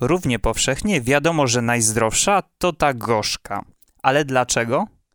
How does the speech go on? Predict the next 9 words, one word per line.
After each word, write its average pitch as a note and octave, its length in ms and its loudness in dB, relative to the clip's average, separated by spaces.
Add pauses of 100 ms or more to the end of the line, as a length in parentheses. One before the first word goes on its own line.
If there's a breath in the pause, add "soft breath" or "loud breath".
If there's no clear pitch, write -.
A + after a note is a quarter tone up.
(340 loud breath)
Naukowcy - 600 0
z A2 80 -2
Louisiana C#3+ 600 0
State B2+ 480 0
University C3 880 -2
odkryli, D#3 520 -2
czemu F#3 360 0
wpływa C3+ 540 -2
ona F#3+ 280 0